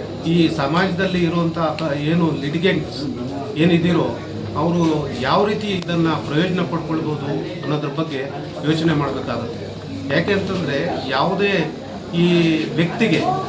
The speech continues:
ಮಾನಸಿಕವಾಗಿ ತನ್ನಲ್ಲಿ, ಆ, ಏನಾದರೂ ತೊಂದರೆಗಳಿದ್ರೆ ಅಥವಾ ಸಮಸ್ಯೆಗಳಿದ್ರೆ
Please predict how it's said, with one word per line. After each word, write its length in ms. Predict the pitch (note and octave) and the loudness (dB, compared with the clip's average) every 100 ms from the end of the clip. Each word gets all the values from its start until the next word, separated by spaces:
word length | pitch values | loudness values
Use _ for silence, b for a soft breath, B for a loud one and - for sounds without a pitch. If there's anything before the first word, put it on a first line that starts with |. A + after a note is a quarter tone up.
| - - - B2+ | -6 -6 -6 0
ಮಾನಸಿಕವಾಗಿ 920 | D3 F#3 G3+ G#3 G3+ F#3+ F3+ E3+ F3 | 2 4 2 0 0 2 2 2 0
ತನ್ನಲ್ಲಿ, 680 | - E3 E3+ E3+ E3 D3+ - - - - - - D3+ | -2 0 2 2 4 2 0 -4 -6 -6 -8 -8 -2
ಆ, 180 | D3 C#3 C3 | 0 0 2
ಏನಾದರೂ 480 | D#3+ G3 G#3 G#3 E3 | 4 4 4 2 2
ತೊಂದರೆಗಳಿದ್ರೆ 960 | D#3 F3+ G3+ F3+ D#3 A#2+ - - - | 4 4 4 4 2 -2 -8 -12 -4
ಅಥವಾ 220 | E3+ F3 | 0 0
ಸಮಸ್ಯೆಗಳಿದ್ರೆ 840 | D#3 D3+ F3 G3+ A3 G3 D#3+ C3 | 0 2 2 2 2 2 2 0